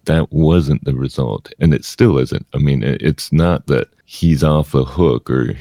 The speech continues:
it's okay or I'm over it. It's not that at all. It's just that I forgave him because I really understand what happened, but I also understand that if I hold on to it my whole life,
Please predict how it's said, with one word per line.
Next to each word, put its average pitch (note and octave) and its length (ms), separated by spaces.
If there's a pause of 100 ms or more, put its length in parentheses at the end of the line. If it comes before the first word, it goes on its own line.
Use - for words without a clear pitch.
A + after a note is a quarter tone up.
it's D#2+ 380
okay D2+ 680
or C2 100 (120)
I'm D2+ 260
over D#2+ 360
it. B1 200
It's C#2 220
not D2 260
that C#2+ 220
at - 160
all. E2 340
It's - 240
just - 360
that D2 240 (420)
I C#2+ 420 (540)
forgave D#2 600
him D2 320
because C#2 800 (100)
I D2 60
really D#2 560 (100)
understand D2+ 880 (200)
what D#2 340
happened, C#2+ 760 (300)
but D2 180
I D2+ 100
also D#2 640 (340)
understand D#2 680
that C#2 240
if - 160
I C#2+ 80
hold D#2 420
on E2 360
to - 180
it - 180
my C2+ 140
whole C#2+ 260
life, C#2 480